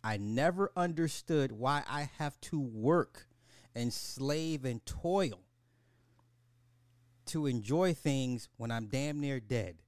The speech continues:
That never, ever, ever made sense to me, ever. I should not have to wait till I'm fifty or having a midlife crisis to have the Corvette. I shouldn't have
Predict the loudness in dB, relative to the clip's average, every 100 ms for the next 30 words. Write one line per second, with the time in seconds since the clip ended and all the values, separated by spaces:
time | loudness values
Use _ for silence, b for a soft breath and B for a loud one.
0 | _ -4 -4 -2 -2 0 0 2 0 -2
1 | _ -2 -2 0 -2 -2 -4 -2 -2 0
2 | -2 -2 2 0 0 -4 -4 -4 -6 -10
3 | -10 -12 -16 _ -6 -4 -6 -10 -12 _
4 | _ _ _ _ -8 -4 -4 0 0 2
5 | 2 2 0 -2 -2 -4 -8 -4 -6 -2
6 | -2 -2 -6 -16 -10 -2 -2 -2 -8 -8
7 | -6 -8 b b -4 -2 2 0 0 -4
8 | -2 -4 0 0 0 -2 -10 -4 -2 -2
9 | -2 -2 -2 -4 b b -4 0 2 2
10 | 0 0 -6 -6 -4 -4 -4 -6 -6 -10
11 | _ _ _ _ _ _ _ _ _ _
12 | _ _ -6 -6 -4 -4 -2 -2 -4 -6
13 | -8